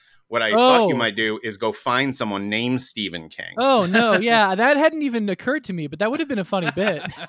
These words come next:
Speaker 1: Yeah. <laughs>
Speaker 2: I thought, I thought you were just being,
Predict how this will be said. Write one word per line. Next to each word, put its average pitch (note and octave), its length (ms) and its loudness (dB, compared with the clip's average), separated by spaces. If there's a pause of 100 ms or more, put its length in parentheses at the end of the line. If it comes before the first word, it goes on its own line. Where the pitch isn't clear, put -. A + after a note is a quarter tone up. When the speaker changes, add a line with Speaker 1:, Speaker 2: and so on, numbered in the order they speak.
(400)
Speaker 1:
Yeah. D3 420 -2 (100)
<laughs> G#3 520 -6
Speaker 2:
I B3 140 0
thought, C#4 380 -2
I C#4 100 -2
thought C#4 240 -4
you G#3 140 -6
were G3 80 -4
just F#3 400 -8
being, F#3+ 520 -6